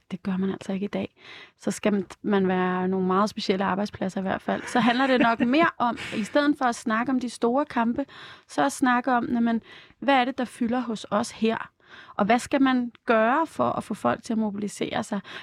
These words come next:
Speaker 1: Jeg har for eksempel på min gamle arbejdsplads som tillidsrepræsentant, for at få folk til at komme til et fagligt møde, det kunne vi ikke holde på arbejdspladsen, fordi det var der jo aldrig tid til. Så gjorde vi det privat. Der kom ikke så mange. Så spurgte jeg en kollega, som jeg vidste var en, lyttede mange til.
Speaker 2: Mhm.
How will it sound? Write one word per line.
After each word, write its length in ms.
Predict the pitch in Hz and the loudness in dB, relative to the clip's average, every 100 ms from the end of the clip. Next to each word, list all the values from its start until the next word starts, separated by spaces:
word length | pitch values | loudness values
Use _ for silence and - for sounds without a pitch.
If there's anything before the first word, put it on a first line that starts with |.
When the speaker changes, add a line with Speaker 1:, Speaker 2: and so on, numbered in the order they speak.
| - | -2
Speaker 1:
Jeg 80 | 254 | 0
har 100 | 254 | 0
for 120 | 247 | 0
eksempel 380 | 226 247 240 226 | 0 -2 -2 -2
på 100 | 214 | -2
min 140 | 202 | 0
gamle 300 | 208 233 302 | 2 4 4
arbejdsplads 400 | 226 220 - 208 | 2 -2 -4 -8
som 140 | - 202 | -6 -6
tillidsrepræsentant, 880 | 247 262 - 202 - 202 208 185 | -4 -2 -2 -4 -4 -4 -4 -2
for 80 | - | 0
at 100 | 240 | 0
få 120 | - | -2
folk 340 | 220 254 254 - | -2 0 0 -2
til 120 | 240 | -8
at 60 | 214 | -4
komme 300 | 233 220 254 | -2 0 -2
til 120 | 233 | -4
et 60 | - | -4
fagligt 420 | 196 202 240 - | -2 0 -2 -2
møde, 200 | 214 226 | -2 -2
det 120 | 226 | -2
kunne 100 | 226 | 0
vi 60 | 214 | 0
ikke 120 | 220 | 0
holde 160 | 190 | -2
på 80 | 190 - | -2 -2
arbejdspladsen, 600 | 233 302 - 233 214 220 - - - - - | 0 -2 -4 -4 -4 -6 -8 -14 -14 -16 -8
fordi 320 | 202 214 202 | -4 -2 0
det 120 | 202 | 2
var 80 | 185 | 2
der 80 | 170 | 2
jo 100 | - | 2
aldrig 240 | 170 208 | 0 0
tid 200 | - 247 | -2 -2
til. 220 | - 220 | 2 0
Så 120 | 214 247 | 0 0
gjorde 220 | 233 233 | 2 2
vi 80 | 233 | 2
det 140 | 202 | -2
privat. 540 | - 185 214 269 277 - - - - | -4 -4 0 0 0 -4 -12 -12 -10
Der 60 | |
kom 280 | - 240 247 | 0 2 2
ikke 140 | 226 | 0
så 80 | - | 0
mange. 340 | 220 202 208 247 | 0 2 0 0
Så 120 | 247 | -2
spurgte 360 | - 233 233 269 | 2 2 2 0
jeg 100 | 233 | 0
en 120 | 190 | 0
kollega, 520 | - 190 196 220 262 | -2 -2 0 0 -2
som 240 | 240 202 185 | -2 -2 0
jeg 120 | 180 | 0
vidste 200 | 208 - | -2 0
var 60 | |
en, 220 | 220 220 202 | 0 0 0
lyttede 240 | 214 240 | 2 2
mange 320 | 208 190 247 | 2 2 2
til. 200 | 170 165 | 4 6
Speaker 2:
Mhm. 120 | 160 | 4